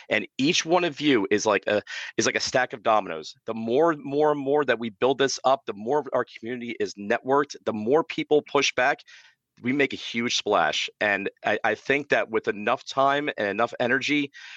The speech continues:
we can really make a huge difference, especially on X and Spaces, on YouTube, whatever platform you choose to, to grab your, you know, your information from, you know, we're gonna put it out there and try to mo-, motivate people.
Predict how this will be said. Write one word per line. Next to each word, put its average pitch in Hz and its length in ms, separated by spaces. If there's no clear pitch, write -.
we 120 120
can 143 120
really 147 140
make 143 200
a - 20
huge 135 260
difference, 95 460
especially 113 400
on 110 160
X 123 240
and 98 100
Spaces, 113 720
on 92 260
YouTube, 135 380
whatever 131 280
platform 165 440
you 147 80
choose 147 260
to, 120 140
to 113 160
grab 123 240
your, 110 160
you 127 100
know, 113 260
your 127 100
information 139 460
from, 165 260
you - 60
know, 113 100
we're 127 140
gonna 160 100
put 165 160
it 156 60
out 160 200
there 95 200
and 82 100
try 110 160
to 110 100
mo-, 117 280
motivate 127 340
people. - 300